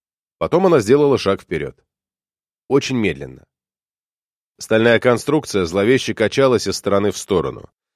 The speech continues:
Она осторожно поставила вторую ногу. «Лучше идти быстро, иначе ты потеряешь равновесие», —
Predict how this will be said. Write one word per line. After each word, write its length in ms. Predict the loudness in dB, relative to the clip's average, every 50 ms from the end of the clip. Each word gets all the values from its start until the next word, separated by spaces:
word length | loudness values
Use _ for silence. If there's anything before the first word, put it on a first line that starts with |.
| _ _ _ -6
Она 180 | -2 0 0
осторожно 520 | 0 0 -2 0 2 2 2 2 0 -2 -2
поставила 600 | 0 -2 -2 -2 -2 0 0 0 0 0 -2 -2
вторую 420 | -2 -2 -2 0 0 0 0 -2
ногу. 360 | -4 -6 -10 -10 -14 -20 _ _ _ _ _ _ _ _ _ _ _ _ _ _ _ _ _
«Лучше 340 | 2 2 2 4 2 0 0
идти 140 | 0 0 0
быстро, 400 | 2 2 2 2 2 0 0 0
иначе 280 | 2 2 2 2 0
ты 120 | -4 -6 -6
потеряешь 360 | -2 -2 0 2 2 2 2
равновесие», — 720 | 0 0 2 2 2 2 2 0 0 -2 -4 -8 -10 -12